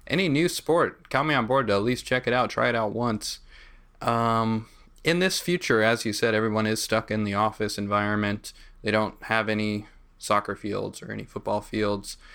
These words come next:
So what do they do? They use their cubicles and they f-, form a new game called Stress Ball.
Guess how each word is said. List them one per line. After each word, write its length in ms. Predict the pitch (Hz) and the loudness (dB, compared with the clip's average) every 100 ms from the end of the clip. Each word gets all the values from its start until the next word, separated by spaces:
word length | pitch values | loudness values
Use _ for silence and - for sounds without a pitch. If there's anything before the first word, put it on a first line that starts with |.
| - - - - - _ _ | -20 -20 -20 -20 -20 _ _
So 280 | - 196 226 - - | 0 2 2 -2 0
what 140 | 175 | 2
do 60 | 175 | 4
they 140 | 175 | 2
do? 260 | 180 180 175 - - - | 4 2 2 -2 -4 0
They 280 | 123 123 120 | 2 4 4
use 280 | 117 127 | 2 2
their 120 | 120 107 | 0 0
cubicles 640 | 139 135 120 131 131 131 | -2 -2 0 0 0 -2
and 160 | 98 95 | -4 -4
they 60 | |
f-, 180 | 101 - - - | -10 -16 -20 -20
form 360 | - - 123 120 | -20 -2 2 2
a 60 | 98 | 2
new 240 | 113 123 | 0 0
game 220 | 113 117 | 0 -2
called 200 | 117 110 | -2 -4
Stress 360 | - 127 135 - | 0 -2 -2 -2
Ball. 340 | 95 98 - | 0 0 -4